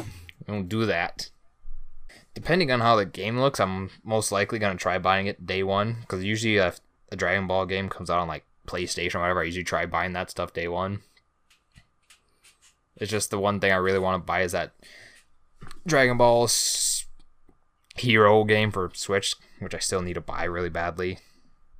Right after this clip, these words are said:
But yeah, I'm excited for this game. I want it. It's, uh, looking good. I like that they have, uh, side stuff that I've never before seen. Like, s-, like, just, mm, taking little filler episodes. If it's true that they take some filler stuff, it'll be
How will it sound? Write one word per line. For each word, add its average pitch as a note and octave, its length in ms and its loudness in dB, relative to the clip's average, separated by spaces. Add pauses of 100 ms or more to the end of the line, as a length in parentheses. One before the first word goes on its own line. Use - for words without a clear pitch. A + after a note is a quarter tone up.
(240)
But E2 100 -8
yeah, E2+ 160 -2
I'm F#2 180 -6 (340)
excited - 360 -12
for - 80 -18
this - 120 -14
game. D2+ 200 -10
I D2 80 -12
want D#2+ 280 -10
it. F2 120 -12 (480)
It's, E2+ 300 -10
uh, E2+ 220 -4
looking A2 300 -2
good. F#2 360 -2 (520)
I - 60 -6
like F2+ 180 0
that F2 120 -2
they F2+ 120 -2
have, F2 180 0
uh, E2+ 200 -2
side F2 320 -4
stuff - 360 -8
that - 120 -8
I've - 280 -12
never E2 240 -8
before E2+ 280 -8
seen. F#2 360 -10 (2250)
Like, - 160 -8
s-, - 120 -14 (960)
like, E2+ 200 -6
just, - 300 -8
mm, A2 280 -4
taking A2 280 2
little G2+ 160 2
filler A2 300 4
episodes. A2+ 420 -2
If G2 140 -4
it's G2 160 -4
true A2+ 260 0
that G#2 160 2
they G2+ 100 -2
take G#2 220 -4
some G2+ 180 -4
filler A2 260 2
stuff, A2 340 -2
it'll E2+ 140 -4
be D#2 180 -12